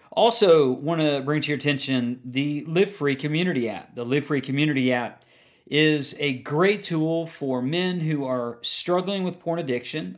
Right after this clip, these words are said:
or who are in sobriety from porn addiction, but they just need some community to continue their sobriety.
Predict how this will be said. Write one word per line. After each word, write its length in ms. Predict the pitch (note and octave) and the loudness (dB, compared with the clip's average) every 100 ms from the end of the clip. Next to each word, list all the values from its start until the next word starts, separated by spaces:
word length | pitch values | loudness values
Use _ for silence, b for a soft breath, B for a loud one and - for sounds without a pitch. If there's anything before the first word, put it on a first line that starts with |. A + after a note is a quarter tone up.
| - | -6
or 380 | D#3 E3 E3 B B - | 0 0 0 B B -6
who 200 | G3 F#3 | -4 0
are 360 | D#3+ D3+ C#3 b b b | 0 0 -4 b b b
in 240 | D#3 E3 | -2 0
sobriety 840 | D3+ - C3+ G#2 B2+ D3 G#3 F3+ B2+ | 0 2 2 2 -2 2 2 0 -2
from 180 | C3+ A#2 | -2 -6
porn 240 | - C3+ | -2 -2
addiction, 460 | A#2+ A#2 A2+ C#3 C3 | 0 -2 -4 -4 -2
but 200 | C#3+ D#3 | 0 0
they 140 | F3+ | 0
just 400 | E3+ E3 G3 F#3 | -2 0 -2 -2
need 480 | E3+ E3+ E3 C3+ - | -6 -4 -6 -8 -8
some 160 | - C#3 | -6 -6
community 680 | - C3+ C#3+ C3 F2+ C2+ | -2 0 0 -2 -6 -10
to 560 | - - B2+ B2 B2+ B2+ | -14 -4 -2 -2 -4 -6
continue 600 | - B2+ - D#3 C#3 A#2 | -6 -6 -2 0 0 0
their 120 | A2+ | 0
sobriety. 680 | - A2 A#2 A2 G2 E2 - | -2 0 0 0 -4 -10 -16